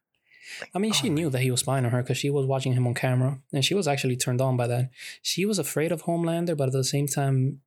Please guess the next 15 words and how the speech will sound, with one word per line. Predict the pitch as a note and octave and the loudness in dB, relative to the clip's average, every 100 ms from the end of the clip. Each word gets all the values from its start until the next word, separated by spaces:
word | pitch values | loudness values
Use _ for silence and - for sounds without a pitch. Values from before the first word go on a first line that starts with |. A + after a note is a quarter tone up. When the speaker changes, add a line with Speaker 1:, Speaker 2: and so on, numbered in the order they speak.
| _ | _
Speaker 2:
you | C#3+ | -2
could | C#3+ C3+ | 0 0
tell | C3 | 0
that | B2 A#2+ | 0 -2
she | C3 | 0
was | B2+ B2 | 0 2
into | B2 A#2+ | 0 0
him. | A#2 B2 _ _ _ _ _ _ _ _ B2+ | 0 -4 _ _ _ _ _ _ _ _ -4
Speaker 1:
Yeah, | A2 G2 E2 | 0 2 2
like, | F2+ G#2+ | 0 0
they, | B2 D#3+ E3 C#3+ G2 | 0 0 0 -2 -4
they | G#2+ B2 | -2 0
took | E3+ E3 | -2 -2
that | C#3+ A2 | -2 0
character, | F#2 E2+ - F2+ E2 D#2 | -2 -2 0 0 0 -2